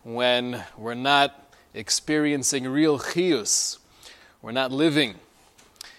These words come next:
We explained that the most intense joy is right now, whenever we're able to focus in the moment with nothing else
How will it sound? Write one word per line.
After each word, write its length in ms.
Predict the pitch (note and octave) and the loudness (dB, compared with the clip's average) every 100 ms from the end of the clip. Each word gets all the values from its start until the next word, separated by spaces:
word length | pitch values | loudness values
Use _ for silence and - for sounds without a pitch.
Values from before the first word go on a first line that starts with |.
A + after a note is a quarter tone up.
| - - _ _ | -20 -20 _ _
We 160 | B2 B2+ | -6 -2
explained 460 | - - D#3+ E3 | -2 2 4 4
that 100 | D3 | 2
the 80 | C#3+ | 0
most 300 | C#3+ D#3+ - | 2 2 2
intense 480 | C#3 B2 - E3+ D3 | -8 -8 -6 -6 -6
joy 560 | C3 C3 D#3 D#3+ D#3+ C#3+ | -8 -2 0 2 2 0
is 160 | A#2 | -4
right 320 | B2 C#3 D3 | -2 -2 -2
now, 480 | C3 C3+ B2 G#2 F2 - _ _ - | -4 -2 0 -2 -4 -14 _ _ -16
whenever 560 | A2+ B2+ D3+ C#3 D3+ | -10 -2 -2 0 -2
we're 140 | C3 C3+ | -2 -4
able 400 | C#3 D3 C#3+ C3+ | -4 -4 -4 -6
to 500 | - D3+ C#3 B2 A2+ - - - _ | -6 -4 -2 -4 -8 -20 -20 -20 _
focus 880 | - D#3+ D#3+ D#3 C3+ - - - - _ _ _ _ _ - | -4 -2 0 0 0 0 -2 -4 -10 _ _ _ _ _ -8
in 180 | D#3 D3+ | -4 -2
the 80 | |
moment 600 | C#3+ D3 D3+ C#3+ C#3 B2 | 4 4 6 2 0 -6
with 180 | A#2+ A#2 | -10 -8
nothing 380 | B2+ C#3 C#3+ C3 | -2 -2 -2 0
else 440 | C#3 C3 B2 - | 2 2 2 -2